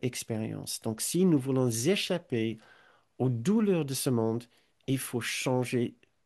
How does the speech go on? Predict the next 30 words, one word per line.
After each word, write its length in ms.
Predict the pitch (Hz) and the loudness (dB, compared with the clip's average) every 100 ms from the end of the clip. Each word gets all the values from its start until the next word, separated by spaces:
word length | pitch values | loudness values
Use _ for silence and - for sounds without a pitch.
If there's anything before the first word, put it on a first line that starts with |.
| - | -4
de 80 | |
système 400 | 123 - 123 117 | -2 -2 -2 -2
de 80 | 113 | -2
pensée. 480 | 110 107 110 117 - - _ _ _ _ _ _ - | -4 -6 -6 -8 -10 -16 _ _ _ _ _ _ 0
Et 80 | 120 | 2
le 120 | 110 | 2
système 600 | 110 - 208 - 180 156 | 0 0 0 4 4 6
de 80 | 143 | 4
pensée 480 | - 131 - 127 | 2 -2 0 0
que 120 | 123 131 | 0 0
nous 280 | 117 110 | 0 2
avons 240 | 120 117 110 | 0 0 -2
choisi 580 | - - 190 147 120 120 - - - _ | 0 4 4 4 0 0 -10 -20 -20 _
sera 380 | - - 117 123 | -4 0 2 2
toujours 560 | 123 143 135 143 135 - _ - - - _ _ _ 123 123 - - | 0 -2 0 0 -2 -6 _ -20 -20 -20 _ _ _ -8 -8 -10 -12
dévoilé 840 | 131 185 180 160 147 131 131 - _ | 6 8 8 4 4 4 2 0 _
par 260 | 170 165 151 | 2 4 2
nos 120 | 135 | 0
pensées 360 | - 123 - | 0 -4 -4
d'attaque. 540 | 113 113 - 110 - - _ _ _ _ _ _ - | -6 -8 -12 -14 -18 -20 _ _ _ _ _ _ -12
Ouais. 200 | 139 139 _ _ _ _ _ _ _ | -12 -14 _ _ _ _ _ _ _
Et, 340 | 120 120 120 - _ | -2 0 -2 -6 _
euh, 40 | 113 | -10
sera 280 | - - 113 | -6 -2 -2
toujours 300 | 113 127 120 | -2 0 2
renforcé 640 | 117 165 214 220 - - | 2 4 4 2 -4 -4
par 160 | 123 123 | -2 -2
nos 100 | 117 | -2
pensées 340 | 107 104 - 110 | -4 -8 -8 -10
d'attaque. 540 | 95 - - - _ | -12 -14 -20 -20 _